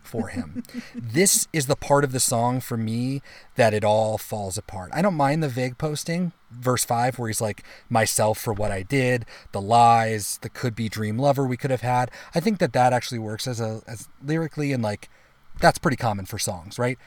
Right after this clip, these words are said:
Speaker 1: That's a good example of being vague, but also, like, you know, engaging. Then he gets on some shit where he's talking about magnificent mantelpieces, his heart being clipped, the sin of love's false security,
Speaker 2: Yeah.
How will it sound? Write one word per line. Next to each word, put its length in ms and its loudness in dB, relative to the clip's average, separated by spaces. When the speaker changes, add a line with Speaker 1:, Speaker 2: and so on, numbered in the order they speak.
Speaker 1:
That's 180 4
a 60 2
good 180 0
example 400 0
of 160 -4
being 200 0
vague, 380 2
but 140 0
also, 260 0
like, 320 -4
you 100 4
know, 160 4
engaging. 580 -2
Then 240 8
he 100 6
gets 220 0
on 300 0
some 220 2
shit 380 -2
where 160 0
he's 140 -2
talking 400 0
about 320 0
magnificent 680 0
mantelpieces, 960 -2
his 180 -2
heart 440 0
being 260 0
clipped, 580 -2
the 160 2
sin 400 6
of 180 4
love's 360 2
false 320 -2
security, 840 -2
Speaker 2:
Yeah. 240 -14